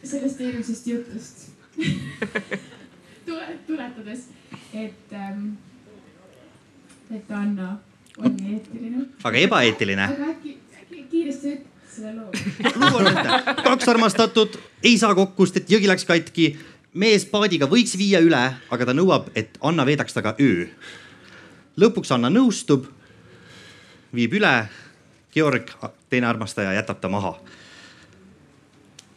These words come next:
Speaker 1: Oi, vot siis ma enam nüüd ei arva, et <laughs>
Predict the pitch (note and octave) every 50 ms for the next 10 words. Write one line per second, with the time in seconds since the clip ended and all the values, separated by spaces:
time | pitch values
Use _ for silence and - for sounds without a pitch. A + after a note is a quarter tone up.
0 | _ _ _ _ _ - - _ _ A3 A3+ A#3 A3+ G#3+ G3+ F#3+ F#3 G3 A3+ -
1 | - D#4 D#4 D#4+ D#4+ E4+ F4 F4+ G4 A4+ F4 C#4+ C4+ B3+ B3 A#3+ A#3+ A#3+ A#3 A#3
2 | A#3+ A#3+ A3+ G3 F#3 F#3 - - - - -